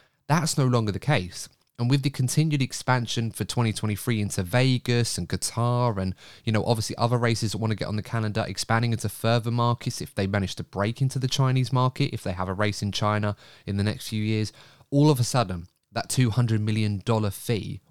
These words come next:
uh, buy-in fee, if you like, for new prospective teams is no longer sufficient to cover, f-, um, you know, I mean, if a team brings a tangible benefit into the sport, like a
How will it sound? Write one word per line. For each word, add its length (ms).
uh, 140
buy-in 440
fee, 220
if 160
you 60
like, 220
for 360
new 160
prospective 440
teams 300
is 140
no 120
longer 240
sufficient 540
to 120
cover, 280
f-, 180
um, 260
you 60
know, 140
I 40
mean, 160
if 140
a 40
team 280
brings 360
a 40
tangible 540
benefit 540
into 220
the 100
sport, 400
like 300
a 140